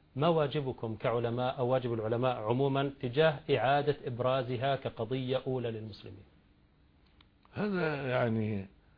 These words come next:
Speaker 2: آه، قضية فلسطين أولا هي قضية المسلمين جميعا، وكل مسلم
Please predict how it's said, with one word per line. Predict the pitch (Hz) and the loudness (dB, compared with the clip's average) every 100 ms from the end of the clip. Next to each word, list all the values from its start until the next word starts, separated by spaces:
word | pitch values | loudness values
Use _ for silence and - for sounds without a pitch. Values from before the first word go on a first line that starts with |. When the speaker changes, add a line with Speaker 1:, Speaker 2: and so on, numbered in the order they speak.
| - - - - | -20 -20 -20 -10
Speaker 2:
آه، | 104 101 98 90 87 85 - - - - _ _ _ - | -6 -6 -4 -4 -6 -8 -10 -14 -20 -20 _ _ _ 0
قضية | 131 185 | 4 4
فلسطين | - 107 101 - 117 107 | 2 0 0 0 0 2
أولا | 101 110 110 104 87 - - - - - | 4 6 6 4 0 -8 -20 -20 -18 -2
هي | 120 135 131 - - _ - _ _ _ - | 4 4 4 -2 -12 _ -20 _ _ _ -4
قضية | 107 135 147 - | 0 4 4 2
المسلمين | 104 104 - 98 107 101 95 | 0 0 -2 -2 0 0 0
جميعا، | 80 87 87 78 76 - _ _ _ _ - - - _ | -2 -4 -4 -6 -8 -18 _ _ _ _ -20 -20 -20 _
وكل | 110 101 - 185 147 | -8 -2 4 4 4
مسلم | 131 139 - 117 117 | 2 -2 -4 -4 -6